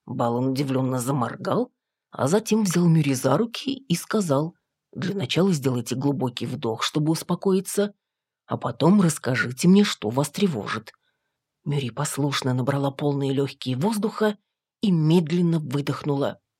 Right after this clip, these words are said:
«Это всё из-за короля!» выпалила она.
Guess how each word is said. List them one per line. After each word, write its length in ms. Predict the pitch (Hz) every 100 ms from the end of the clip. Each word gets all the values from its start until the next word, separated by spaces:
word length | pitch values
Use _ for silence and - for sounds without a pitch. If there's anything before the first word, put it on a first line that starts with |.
| _ _
«Это 240 | 240 220
всё 240 | 254 - 247
из-за 280 | 233 233 254
короля!» 560 | 247 247 240 202 196 _ _ _ _ _
выпалила 720 | 139 143 135 - 113 117 127
она. 360 | 127 120 110